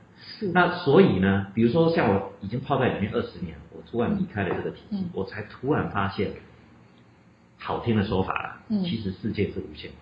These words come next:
Speaker 2: 广。
Speaker 1: 是。
Speaker 2: 哦，真的，就是说谋生之道啦，或者说你要混口饭吃，
Speaker 1: 嗯。
Speaker 2: 其实有很多，哦，不同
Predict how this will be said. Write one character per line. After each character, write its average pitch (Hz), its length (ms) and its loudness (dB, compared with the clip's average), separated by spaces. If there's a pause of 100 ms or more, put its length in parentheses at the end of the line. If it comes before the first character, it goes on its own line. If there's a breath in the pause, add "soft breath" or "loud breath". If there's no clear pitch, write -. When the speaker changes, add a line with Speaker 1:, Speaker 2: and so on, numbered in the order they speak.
(140)
Speaker 2:
广。 - 320 -18
Speaker 1:
是。 - 200 -6
Speaker 2:
哦， 170 180 -2
真 104 140 2
的， 82 180 -4 (140)
就 143 100 2
是 131 60 -2
说 135 200 2
谋 104 220 2
生 123 220 0
之 117 60 -12
道 117 260 4
啦， 76 160 -4
或 - 80 -6
者 85 120 -14
说 104 120 -4
你 92 100 -10
要 92 80 -8
混 107 200 0
口 - 120 -12
饭 95 200 -8
吃， - 260 -18 (240)
Speaker 1:
嗯。 185 240 -4
Speaker 2:
其 202 180 -4
实 - 320 -14
有 - 160 -10
很 - 300 -12 (120)
多， 78 280 -10 (320)
哦， - 80 -16 (100)
不 - 80 -2
同 - 220 -10